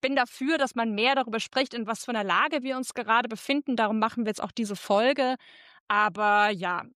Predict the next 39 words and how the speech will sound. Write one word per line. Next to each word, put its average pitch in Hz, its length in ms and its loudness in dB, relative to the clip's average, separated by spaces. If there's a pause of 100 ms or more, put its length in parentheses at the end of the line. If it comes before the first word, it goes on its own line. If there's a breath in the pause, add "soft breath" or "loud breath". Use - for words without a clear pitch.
ich 233 140 -2 (180)
finde 240 280 0
die 226 160 -4
Idee 226 180 0
von 240 160 0
Do-, 226 240 -2
Dobrindt, 262 340 0
das 220 120 0
ist - 180 -2
gut 226 180 -2
für - 140 -2
eine, 196 340 2 (300)
für - 120 -6
eine 202 120 -6
Schlagzeile. - 1000 -6 (100)
Und 208 260 -8
für - 160 -10
eine 262 120 -2
Schlagzeile 349 520 0
ist 330 120 -2
auch 294 80 -2
immer 294 200 0
gut, 349 360 -10 (480 loud breath)
denn 269 140 2
als 262 200 -2
wäre 262 140 0
das 302 180 -4
mit 262 140 -6
diesem 247 200 -8
Wehrdienst 285 840 -2
noch 240 160 -2
nicht 220 220 -6
genug. 262 520 0 (580 soft breath)
Ja, 240 260 -2 (400)
äh, 226 240 0
der 262 120 0
Bundespräsident 220 1080 -4
hat 233 160 0 (140)
die 226 280 -2